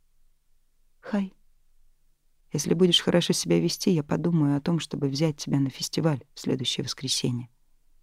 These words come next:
Нори не поверила своим ушам. "А? Хонтани?"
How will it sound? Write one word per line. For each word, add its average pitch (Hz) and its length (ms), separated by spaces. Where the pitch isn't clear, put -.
Нори 143 380
не 123 120
поверила 135 520
своим 135 380
ушам. 123 360
"А? 240 180
Хонтани?" 226 720